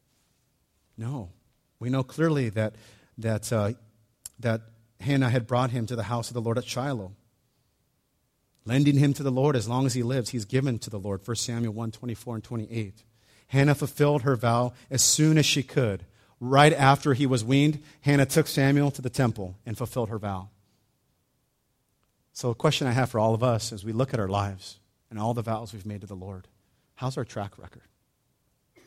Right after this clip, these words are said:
I'm not saying you're, you know, you're apportioned grace based on how faithful you've been to your vows,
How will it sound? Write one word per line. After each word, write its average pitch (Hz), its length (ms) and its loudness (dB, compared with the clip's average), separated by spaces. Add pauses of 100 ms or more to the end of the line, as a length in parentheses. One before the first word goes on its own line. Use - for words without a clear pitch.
(1160)
I'm 131 100 2
not 147 160 2
saying 139 400 2
you're, 120 340 0
you 127 80 -2
know, 107 260 -2
you're 120 160 -2
apportioned 127 580 0
grace 120 320 2
based 123 400 2
on 107 180 -4 (200)
how 120 320 2
faithful 131 460 2
you've 107 180 -4
been 113 160 -2
to 104 80 -6
your 107 160 -4
vows, 101 600 -4